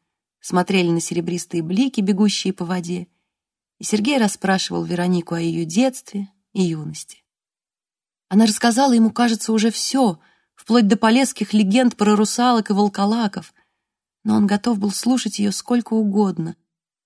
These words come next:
лежа на траве, головой у нее на коленях и глядя на кружева липовых листьев над головой. Липа давно отцвела, пчелы разлетелись, и только эти листья да Вероникино имя, вырезанное на коре,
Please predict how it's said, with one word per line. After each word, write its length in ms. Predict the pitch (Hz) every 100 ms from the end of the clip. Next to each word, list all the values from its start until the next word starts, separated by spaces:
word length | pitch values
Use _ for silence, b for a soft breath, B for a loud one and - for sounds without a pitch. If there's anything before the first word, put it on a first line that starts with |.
| _
лежа 280 | 202 190 175
на 120 | 165
траве, 540 | - 175 185 254 285 - _ -
головой 500 | 185 185 190 220 170
у 20 |
нее 200 | 170 165
на 100 | 165
коленях 540 | - 170 220 254 214 - _ _ _ _ _ _
и 80 | -
глядя 400 | 190 220 240 202
на 80 | 196
кружева 500 | 196 185 190 180 214
липовых 500 | 190 196 190 180 -
листьев 460 | 190 175 - 190
над 140 | 180 170
головой. 580 | 170 180 170 175 170 - _ _ _ _ _ _ _ _ _ _ _ -
Липа 260 | 233 285
давно 320 | 170 165 170 165
отцвела, 580 | 160 - 175 196 294 302 _ _ _ _ _ _ _
пчелы 360 | _ - 247 196
разлетелись, 840 | 170 160 165 - 254 247 220 - _ _ _ _ _ _ _ _ _
и 80 | 196
только 280 | 254 240 226
эти 240 | 220 -
листья 480 | 214 254 262 - 190
да 100 | 175
Вероникино 640 | 196 202 220 254 240 214 214 -
имя, 360 | 214 196 165
вырезанное 580 | 170 202 180 170 170 170
на 100 | 170
коре, 440 | - 180 214 220